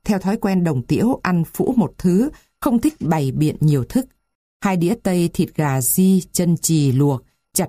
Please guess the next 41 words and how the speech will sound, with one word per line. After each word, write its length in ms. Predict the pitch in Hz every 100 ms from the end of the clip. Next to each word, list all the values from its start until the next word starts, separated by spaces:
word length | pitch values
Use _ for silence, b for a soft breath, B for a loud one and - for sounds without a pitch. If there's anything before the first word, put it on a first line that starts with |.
| -
miếng 280 | 160 190 233
to, 340 | 196 175 170
sắc 240 | - 233 196
lá 160 | 185 226
chanh 280 | 214 180 165 B B _
với 240 | 165 196 214
bát 220 | 233 226
nước 140 | 233
suýt 260 | - 262 294
mỡ 220 | 190 156 -
vàng 280 | 165 135
ngậy. 220 | 131 131 - _ _ _ _ _ _ -
Sâm 340 | - 190 180
xuống 280 | 165 180 208
bếp, 180 | 233 269 _ _ -
bắc 220 | 247 226
lên 300 | 196 185 180
nồi 140 | 156
cơm 220 | - 190
tấm 280 | 185 160 202
vừa 220 | 233 165
chín 280 | 120 - 190
tới. 360 | 208 165 196 269 _ _ -
Đồng 220 | 160 127
Tiễu 220 | - 208
nói, 380 | 214 160 190 240 _ _ _ _ _
"Nhà 180 | 175 170
với 200 | 147 233
tôi 280 | 226 202 202 196
phải 160 | 170 -
ăn 220 | 202 196
ù 220 | 175 165
lên, 320 | 143 180 202 165 b b -
rồi 380 | 156 180 165 156
nhà 180 | 156 151
đi 140 | 220
đặt 260 | 175 - -
cỗ, 320 | 165 254 285 _ _ _ -
năm 300 | 175 185 180
mâm 300 | 180 180 160
đóng 260 | 165 220